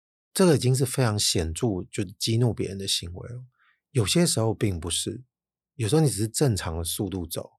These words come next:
但是开车的人呢，从他那个角度上看来，他有时候从某一个很细微的动作就感觉到，哎，你不是那么明显，但是你也没有在替开车的人着想。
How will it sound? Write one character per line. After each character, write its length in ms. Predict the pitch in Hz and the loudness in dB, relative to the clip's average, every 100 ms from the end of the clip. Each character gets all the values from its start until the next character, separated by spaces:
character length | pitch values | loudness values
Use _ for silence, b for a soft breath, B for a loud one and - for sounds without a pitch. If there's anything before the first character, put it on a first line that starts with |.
| b b b | b b b
但 140 | - 151 | -2 0
是 80 | 160 | 2
开 260 | - 139 | 0 -2
车 180 | 156 156 | 0 2
的 160 | 131 85 | 2 0
人 80 | 85 | -4
呢， 160 | 92 120 | -10 -8
从 160 | - | -4
他 100 | 110 | -2
那 80 | 127 | 0
个 60 | 110 | 0
角 180 | 107 85 | -2 -4
度 140 | 110 | -4
上 220 | 104 101 | -2 -4
看 240 | 90 - - | -4 -8 -6
来， 240 | - 127 _ _ _ _ - | -10 -12 _ _ _ _ -2
他 120 | 160 | 2
有 120 | 135 | 2
时 120 | - | 2
候 60 | 123 | -2
从 240 | 120 104 | 0 -2
某 220 | 98 90 | -2 -2
一 20 | 90 | -4
个 80 | |
很 100 | 90 | -4
细 300 | 90 - 139 | -2 0 2
微 140 | 107 92 | 2 2
的 60 | |
动 220 | 95 120 101 | 0 0 0
作 140 | 104 | -2
就 80 | 104 | -2
感 220 | 101 82 | -2 -4
觉 140 | 85 82 | -4 -2
到， 160 | 95 | 0
哎， 280 | 87 110 87 - _ _ _ _ _ | 0 -2 -4 -8 _ _ _ _ _
你 360 | 117 98 85 85 | -4 -2 -4 -8
不 140 | - 104 | -4 -2
是 140 | 110 | 2
那 60 | 143 | 2
么 120 | 120 | 2
明 260 | 92 82 85 | 0 -4 -6
显， 300 | - 95 117 _ - | -6 -8 -12 _ -4
但 120 | 117 | -4
是 120 | 113 | -2
你 180 | 104 98 | -4 -2
也 80 | 104 | -4
没 260 | 80 82 | -4 -6
有 200 | 90 90 | -4 -4
在 180 | 87 104 | -2 -2
替 460 | 87 - 90 85 - - | -2 -6 -8 -10 -14 -8
开 180 | - | -4
车 160 | 95 110 | -4 -2
的 60 | 90 | -4
人 160 | 87 | -4
着 240 | 98 80 85 | -4 -4 -4
想。 240 | - - | -6 -10